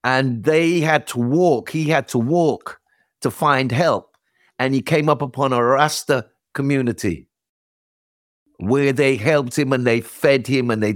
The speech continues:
and so in Bob's, in, in Chris's case, the fact that he had that experience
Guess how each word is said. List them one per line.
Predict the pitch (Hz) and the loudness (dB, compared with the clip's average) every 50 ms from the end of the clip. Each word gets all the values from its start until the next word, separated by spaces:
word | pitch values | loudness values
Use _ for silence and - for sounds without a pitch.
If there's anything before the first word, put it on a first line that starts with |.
| 110 107 | 0 -2
and | 104 107 113 117 117 110 | -2 0 -2 -4 -4 -4
so | - - 139 131 131 123 - - _ - - _ _ _ - 78 85 - - | 0 2 4 4 4 2 -2 -8 _ -20 -20 _ _ _ -18 -18 -16 -10 -4
in | 123 120 120 110 92 | -4 -4 -4 -4 -2
Bob's, | - 143 160 208 170 131 - - - - _ _ _ _ _ _ _ _ _ _ - - - | 0 4 4 4 4 2 -4 -6 -8 -8 _ _ _ _ _ _ _ _ _ _ -20 -10 -2
in, | - 135 131 131 | -2 -2 -2 0
in | - 135 131 123 127 120 110 101 - - - _ _ _ _ _ _ _ _ _ _ _ _ _ _ _ _ _ _ _ _ _ _ _ _ _ _ _ _ - | -2 0 0 2 2 0 0 -2 -6 -10 -16 _ _ _ _ _ _ _ _ _ _ _ _ _ _ _ _ _ _ _ _ _ _ _ _ _ _ _ _ -2
Chris's | - 196 - - - 160 131 - | 0 0 0 2 0 -2 -2 0
case, | - 117 92 92 95 - - _ _ _ _ _ - | -2 -2 0 -2 -2 -6 -12 _ _ _ _ _ -4
the | - 123 | -4 -4
fact | - - - 180 165 - - - | -4 0 0 0 0 0 -2 -4
that | 156 | 0
he | 139 147 131 | 0 0 0
had | 120 131 139 135 117 | 2 0 0 0 2
that | - 120 107 | 0 0 0
experience | 120 - - - - - 151 143 127 104 90 87 - - | -2 -4 -6 -6 -2 0 0 2 2 2 0 -2 -4 -10